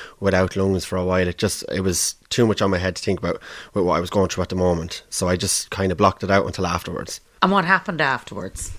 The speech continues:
Speaker 1: I don't know. I just, because it was all done and I had the scar there, I wanted then to put the pieces of the puzzle together and look what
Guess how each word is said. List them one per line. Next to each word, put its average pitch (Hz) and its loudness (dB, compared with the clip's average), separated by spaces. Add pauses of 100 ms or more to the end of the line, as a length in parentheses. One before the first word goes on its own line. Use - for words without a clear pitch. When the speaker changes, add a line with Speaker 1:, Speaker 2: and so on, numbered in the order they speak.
(400)
Speaker 1:
I 143 2
don't 151 2
know. 147 4
I 143 4
just, 143 -4
because 131 0
it 131 2
was 113 0
all 113 2
done 113 2 (340)
and 104 2
I 98 4
had 113 2
the 104 -4
scar 101 2
there, 98 2
I 101 2
wanted 101 0 (220)
then 101 2
to - -10
put - -4 (240)
the - -10
pieces 101 -2
of 98 -4
the - -8
puzzle 95 0
together 101 0
and 98 0
look 104 2
what 92 0